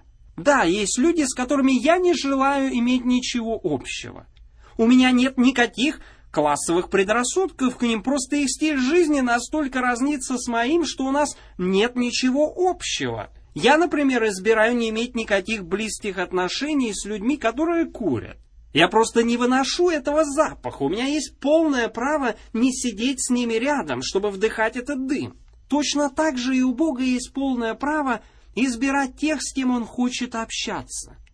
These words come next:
И это меня совершенно не беспокоит. Меня только радует то, что Он избрал меня, что Он избрал общаться со мною. Вот это действительно поражает и радует меня.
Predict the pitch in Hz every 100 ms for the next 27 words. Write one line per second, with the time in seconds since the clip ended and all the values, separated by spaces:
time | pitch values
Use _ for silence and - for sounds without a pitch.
0 | - - - - - 226 254 254 254 254
1 | 254 247 247 - 277 269 262 247 240 247
2 | 226 220 - 208 - 127 110 - - -
3 | - 160 220 226 226 226 247 262 240 220
4 | - 294 277 - 254 269 254 233 214 208
5 | 220 226 233 233 247 262 160 139 - 220
6 | 226 226 190 220 233 240 247 - 302 285
7 | - 226 - 202 180 170 139 110 101 -
8 | _ - - - 240 294 320 294 247 247
9 | - 254 302 254 262 226 220 226 220 208
10 | 202 226 220 220 214 190 170 151 110 101
11 | 113 101 101 92